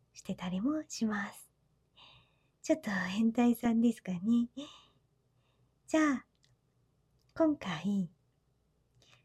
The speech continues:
初めて聞いてくださる方もいらっしゃると思いますので、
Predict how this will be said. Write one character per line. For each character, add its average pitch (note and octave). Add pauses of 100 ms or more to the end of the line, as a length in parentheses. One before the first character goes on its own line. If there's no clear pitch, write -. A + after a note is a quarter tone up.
(220)
初 A#3+
め E4
て F3 (760)
聞 C4
い C4
て C4+
く C4+
だ C4
さ C4
る B3
方 F#3
も C#4+ (760)
い C#4
ら D4
っ -
し -
ゃ D#4+
る C4+
と F3+ (520)
思 A#3+
い A#3+
ま A#3
す -
の F#3
で、 B3